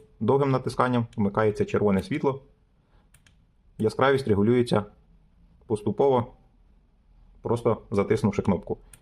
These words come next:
І також яскравість регулюється і в червоному діапазоні. Керування інтуїтивне, просте і зрозуміле.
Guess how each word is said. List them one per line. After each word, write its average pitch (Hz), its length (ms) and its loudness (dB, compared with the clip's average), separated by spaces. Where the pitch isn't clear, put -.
І 113 160 -2
також 107 300 2
яскравість 101 480 0
регулюється 123 480 0
і 113 200 -2
в 117 340 0
червоному 98 460 2
діапазоні. 90 560 0
Керування 113 400 2
інтуїтивне, 127 560 -2
просте 120 380 -2
і 113 60 0
зрозуміле. 98 580 0